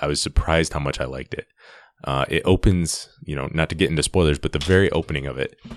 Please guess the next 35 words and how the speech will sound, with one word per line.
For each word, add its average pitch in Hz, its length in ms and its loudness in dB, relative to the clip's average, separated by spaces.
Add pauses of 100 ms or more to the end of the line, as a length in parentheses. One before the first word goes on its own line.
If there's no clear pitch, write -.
(600)
Jor-El 85 800 2
is 73 500 0 (100)
not 78 320 0
supposed - 420 0
to 78 340 0 (200)
travel. 78 480 -2
The 76 180 -2 (260)
Krypton 76 300 -4
has 71 120 -6
stopped - 280 0
space - 240 0
travel, 90 380 0 (440)
and 73 220 -4
Jor-El 73 560 0
is 67 420 -2 (100)
not 80 220 0
supposed - 260 -2
to - 60 -8
do 71 120 0
that. 67 160 0
He 78 80 -2
wants 71 240 0
to, 71 320 2 (380)
and 71 280 -4
he 73 80 0
wants 76 180 2
to 73 100 -2
listen, 73 360 2
you 67 60 0
know, 65 120 0
be, 69 160 0 (260)
be, 69 380 -2 (300)
follow 73 340 2
the 73 120 -2
law, 67 420 0